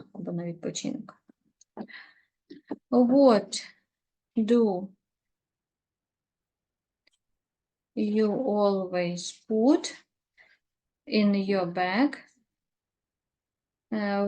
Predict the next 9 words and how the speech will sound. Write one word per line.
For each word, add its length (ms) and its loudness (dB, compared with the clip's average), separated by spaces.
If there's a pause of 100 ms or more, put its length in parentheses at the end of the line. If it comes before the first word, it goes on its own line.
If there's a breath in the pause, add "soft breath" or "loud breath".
(160)
when 440 0
you 340 -6
travel? 640 -4 (200)
Ко-, 340 -2
що 340 -2
ви 160 -4
зазвичай 720 -6
кладете 520 -6
у 420 -6